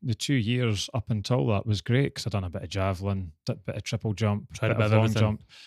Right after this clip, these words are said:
Speaker 1: And I used to love going to the, the Young Athletes League. Um, back in the time, it was called the Forth Valley League, and you got
Speaker 2: Oh, yeah.
Speaker 1: your trip on a Thursday night after school to Grangemouth or that, which for me was an adventure as well as going to compete.
Speaker 2: So far afield,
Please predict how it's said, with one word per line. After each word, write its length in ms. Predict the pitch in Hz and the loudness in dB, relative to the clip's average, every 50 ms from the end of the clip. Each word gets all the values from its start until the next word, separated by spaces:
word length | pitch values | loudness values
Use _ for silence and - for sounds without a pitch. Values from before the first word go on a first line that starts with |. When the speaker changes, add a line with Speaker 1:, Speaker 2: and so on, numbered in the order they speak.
| - - _ | -20 -8 _
Speaker 1:
And 100 | 123 127 | 2 4
I 60 | 139 | 4
used 160 | 147 135 - | 4 4 4
to 80 | - 117 | 4 4
love 380 | 110 120 135 135 120 104 98 - | 6 6 6 6 4 2 0 0
going 220 | - 120 113 110 | 2 2 2 2
to 120 | 101 110 104 | 0 -2 0
the, 460 | 95 104 104 101 98 95 92 92 98 143 160 147 104 107 160 | 2 2 2 4 2 2 0 -2 -2 -4 -6 -10 -12 -12 -12
the 160 | 117 92 110 | -4 0 2
Young 180 | 104 101 101 101 | 2 4 4 2
Athletes 560 | 104 107 104 - - 113 107 - - - - | 2 2 0 0 -2 -6 -6 -4 -6 -6 -2
League. 380 | 113 110 104 104 98 95 - - - _ - - _ _ _ _ _ - | 0 0 0 0 -2 -4 -8 -16 -20 _ -20 -20 _ _ _ _ _ -4
Um, 320 | 107 104 101 98 95 95 - | -2 0 0 0 0 -2 -2
back 300 | - 117 110 104 - 110 | 2 2 2 2 2 0
in 60 | 104 | 0
the 60 | 101 | 0
time, 260 | 98 - 113 110 104 | 0 2 2 2 2
it 20 | - | 0
was 100 | 120 - | -2 -2
called 240 | - 113 104 98 - | 2 2 2 2 2
the 60 | 101 | -2
Forth 300 | - - 120 110 92 90 | 0 2 2 2 2 2
Valley 360 | 104 110 101 107 104 104 101 | 2 2 2 4 2 2 2
League, 240 | 101 107 101 92 - | 2 2 0 0 -2
and 100 | 101 101 | -2 -2
you 60 | 101 | -2
got 180 | - - 107 - | -2 -2 -2 0
Speaker 2:
Oh, 80 | - 127 | 2 2
yeah. 240 | 127 117 107 110 110 | 2 2 2 2 2
Speaker 1:
your 100 | 113 110 | 0 0
trip 300 | 98 - - 127 - - | 0 2 2 2 4 4
on 80 | 113 107 | 2 2
a 80 | 101 | 2
Thursday 340 | 90 - 123 113 101 104 107 | 2 4 2 2 2 2 2
night 180 | 104 113 113 - | 2 2 2 2
after 280 | 120 113 107 - - 104 | 0 -4 -4 -4 -4 -4
school 380 | - - - 120 123 123 113 95 - | -4 -2 0 0 2 2 2 0 -2
to 280 | - - 113 107 104 98 | -4 -2 0 0 0 0
Grangemouth 640 | 87 - 110 113 120 123 95 110 117 110 98 - - 110 | 0 0 2 2 2 0 0 2 2 2 2 0 0 0
or 60 | 101 | 0
that, 200 | 104 104 101 - | 0 0 -2 -2
which 200 | 107 107 - - | -6 -8 -8 -6
for 140 | - 113 104 | -4 -2 0
me 160 | 110 117 117 | 0 0 0
was 180 | 104 110 95 | 0 0 -2
an 80 | 107 107 | -2 -4
adventure 560 | 101 87 92 113 113 120 - - - 117 101 | -4 -2 0 0 0 0 0 2 2 2 4
as 160 | 107 98 87 | 4 2 4
well 220 | 104 113 110 110 110 | 4 4 4 4 4
as 180 | 104 95 82 | 4 2 2
going 200 | - - 117 113 | 2 2 2 2
to 100 | - 110 | 2 0
compete. 380 | - - 110 104 101 - 131 139 | 0 0 -2 -2 2 2 2 4
Speaker 2:
So 120 | 135 127 | 4 4
far 240 | 117 - 127 123 117 | 4 4 4 4 4
afield, 400 | 113 - - 120 120 117 113 - | 2 2 2 2 2 2 0 -2